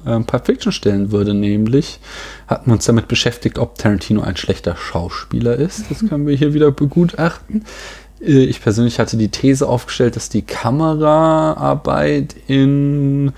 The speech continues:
äh, Reservoir Dogs noch nicht so gut ist, sondern dass die in späteren Tarantino-Filmen besser wird.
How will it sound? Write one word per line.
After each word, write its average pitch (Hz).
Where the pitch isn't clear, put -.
äh, 127
Reservoir 127
Dogs 131
noch 131
nicht 127
so 143
gut 160
ist, 143
sondern 127
dass 117
die 127
in 117
späteren 135
Tarantino-Filmen 127
besser 147
wird. -